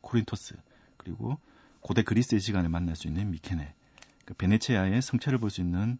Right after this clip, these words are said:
낭만적인 나품폴리오는 아테네에서 그리 멀지 않아서 짧은 일정에도 충분히 다녀올 수 있는 곳입니다.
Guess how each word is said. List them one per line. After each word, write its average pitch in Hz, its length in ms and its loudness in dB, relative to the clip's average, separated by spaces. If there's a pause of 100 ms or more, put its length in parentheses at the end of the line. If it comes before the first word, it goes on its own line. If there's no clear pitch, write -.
(100)
낭만적인 110 440 8
나품폴리오는 92 840 -4 (720)
아테네에서 120 720 6
그리 120 120 4
멀지 110 280 6
않아서 95 480 -2 (100)
짧은 139 360 0
일정에도 101 580 -2 (120)
충분히 110 340 -4
다녀올 98 320 0
수 - 100 -12
있는 73 180 -12
곳입니다. - 460 -14